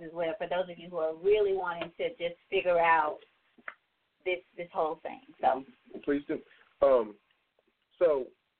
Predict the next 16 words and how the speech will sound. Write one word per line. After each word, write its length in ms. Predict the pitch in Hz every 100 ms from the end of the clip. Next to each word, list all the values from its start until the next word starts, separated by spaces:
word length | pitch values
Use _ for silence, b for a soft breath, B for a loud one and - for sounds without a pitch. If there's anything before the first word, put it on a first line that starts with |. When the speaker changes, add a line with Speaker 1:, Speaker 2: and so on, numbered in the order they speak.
| _
Speaker 2:
just 240 | 147 - -
by 160 | 143
this 160 | 139 135 110
basic 420 | 123 139 135 127 -
understanding 580 | 127 120 - 127 127 113
that 120 | 110
I 80 | 110 107
just 220 | 123 -
gave 240 | 117 110 104
about 360 | 101 107 104 -
how, 300 | 117 110 104 - _ _
um, 440 | 110 107 104 101 95 _ 113
the 80 | 107
hard, 360 | - 120 113 113
heavy 240 | 123 120
beats 320 | 104 110 110